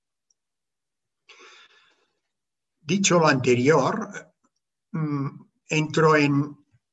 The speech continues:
la cuestión del quehacer, que es la que realmente quería abordar. Y una observación, mm, previa. Desde la práctica social,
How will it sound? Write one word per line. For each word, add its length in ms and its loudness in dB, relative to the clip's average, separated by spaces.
la 260 -2
cuestión 480 -2
del 240 0
quehacer, 580 -2
que 200 -6
es 160 -6
la 180 -6
que 100 -10
realmente 720 -6
quería 460 -6
abordar. 680 -10
Y 220 -6
una 360 0
observación, 1000 -6
mm, 300 -12
previa. 340 -2
Desde 240 -4
la 160 -4
práctica 480 -4
social, 720 -6